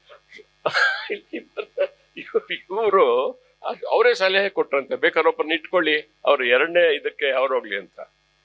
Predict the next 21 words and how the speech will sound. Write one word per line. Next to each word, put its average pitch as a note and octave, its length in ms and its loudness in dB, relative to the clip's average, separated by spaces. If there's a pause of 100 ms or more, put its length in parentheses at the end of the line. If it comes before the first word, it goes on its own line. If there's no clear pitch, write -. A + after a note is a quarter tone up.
(220)
ಆದ್ರೆ C#3 720 0 (220)
ಇವ್ರು D#3+ 300 0
ಇಲ್ಲ, D3+ 320 4 (720)
ಅದು, C#3 580 -2
ಆ, G#2 200 -2 (240)
ಸರಿ D3 160 2
ಹೋಗಲ್ಲ. B2+ 360 -2 (840)
ಎಷ್ಟೇ F3+ 480 2
ಅವರು D3 460 0 (140)
ಉತ್ತರ C3+ 280 0
ಕರ್ನಾ-, B2+ 360 0
ಉತ್-, - 340 -8
ಉತ್ತರ C3 200 2
ಕರ್ನಾಟಕದ C3 520 2
ಭಾಷೆ B2+ 360 0
ಗೊತ್ತಿದ್ರು A#2+ 420 -6
ಕೂಡ B2 200 -2 (580)
ನನ್ನ D3 280 2 (840)
ಶೈಲಿಯೇ C3+ 400 4
ಬೇರೆ A2 260 0
ಆಗುತ್ತೆ, G2+ 640 -2